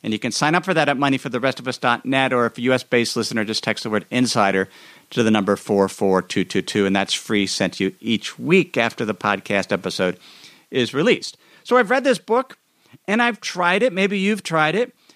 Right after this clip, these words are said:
And, and I've tried to fold my clothes the way she says and keeps my drawers orderly. And I can't do it. I, I just, the,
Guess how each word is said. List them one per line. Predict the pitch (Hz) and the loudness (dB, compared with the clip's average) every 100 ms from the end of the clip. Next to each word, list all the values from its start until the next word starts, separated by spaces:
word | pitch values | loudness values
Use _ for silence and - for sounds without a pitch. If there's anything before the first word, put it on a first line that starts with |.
| _ _ | _ _
And, | - 175 175 160 160 | 0 2 4 2 0
and | 156 | 0
I've | 160 151 - | 0 -2 -6
tried | - 147 170 190 180 | -4 2 2 2 -2
to | 180 | -6
fold | - 180 185 190 180 | -2 2 4 4 2
my | 165 165 | 0 0
clothes | - - 123 160 175 170 165 143 | -4 -6 0 2 2 0 -4 -6
the | 165 | -4
way | 147 160 160 | 0 0 0
she | - 151 | -2 -6
says | - 156 151 | 0 2 2
and | 147 | -2
keeps | - 151 147 | -4 -4 -4
my | 151 151 147 143 | -2 0 0 -2
drawers | - 139 143 147 147 - _ _ _ _ - | -6 0 2 2 0 -4 _ _ _ _ 4
orderly. | 156 156 156 160 160 151 _ _ _ _ _ _ _ _ - | 6 6 4 2 2 -2 _ _ _ _ _ _ _ _ -4
And | 156 | -2
I | |
can't | 175 196 | 0 0
do | 170 226 | 2 2
it. | 143 - _ _ _ _ - | 2 -4 _ _ _ _ -4
I, | 135 143 | -2 0
I | 156 | 0
just, | 156 147 110 | -2 -4 -4
the, | 135 147 | 0 0